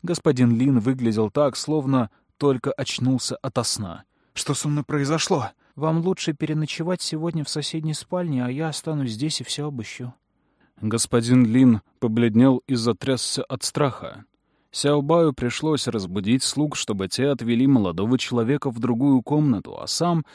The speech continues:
принялся проверять каждый уголок. Он закрыл двери, все окна, залез в каждую щель и передвинул всю мебель. Однако никаких признаков жука так и не обнаружил.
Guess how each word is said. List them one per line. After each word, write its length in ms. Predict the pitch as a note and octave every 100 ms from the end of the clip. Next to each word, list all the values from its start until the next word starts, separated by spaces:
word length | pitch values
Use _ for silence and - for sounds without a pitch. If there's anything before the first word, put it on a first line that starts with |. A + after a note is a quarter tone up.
| _
принялся 640 | - G3+ F#3 E3+ - D3+ E3
проверять 580 | - A2+ F#2+ F#2 A2+ -
каждый 360 | G2+ G2 G2
уголок. 580 | E2+ D#2 D2+ - - - _ _ - - -
Он 160 | E3
закрыл 320 | D#3+ D#3+ E3
двери, 340 | C#3+ C3+ D#3+ C3
все 240 | - G#2+
окна, 580 | F#2+ A2+ C3+ A#2 A2+ G#2+ _
залез 500 | F#2 F2 G#2+ D#3 D#3+
в 100 | -
каждую 480 | - D3+ C#3+ A#2+ C3
щель 400 | A#2 - C3+ C#3+ -
и 100 | B2+
передвинул 800 | - A#2 G2+ G2+ A2 C#3+ C3 B2
всю 280 | - B2
мебель. 520 | A#2 B2 A#2 D2 - - - - -
Однако 580 | A2+ E3 F3 E3 C3
никаких 540 | G2+ G#2+ A#2 - E3 -
признаков 560 | C#3 D3+ C3+ B2+ C#3+
жука 480 | A2+ A2+ - D3+ B2 -
так 260 | D#3+ C3+ -
и 120 | D#3 D3+
не 200 | C3 B2+
обнаружил. 800 | A#2 A2 A2 F#2+ C#2 - -